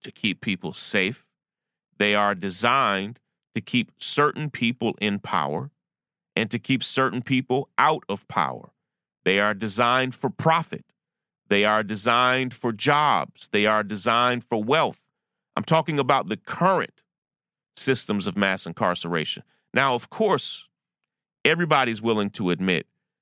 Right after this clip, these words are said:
that the systems of American slavery were built for,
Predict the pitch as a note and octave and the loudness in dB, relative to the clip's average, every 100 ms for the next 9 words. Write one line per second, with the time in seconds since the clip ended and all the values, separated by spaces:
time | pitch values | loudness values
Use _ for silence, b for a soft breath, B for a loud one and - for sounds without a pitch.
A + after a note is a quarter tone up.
0 | _ G2 E2 F2+ - C#3+ C3+ - A#2 G#2+ | _ 0 0 -2 -2 -2 -2 -2 -2 0
1 | G#2+ F#2 G2+ G#2 G2 G2 F2+ A2 A#2 A2 | -2 0 2 2 0 -4 -6 0 0 0
2 | F2+ E2 E2+ D#2+ F2 A2 - - - F#2 | -2 -4 -2 -2 0 -2 -2 -10 -4 0
3 | F2 E2+ D#2+ | 2 0 -2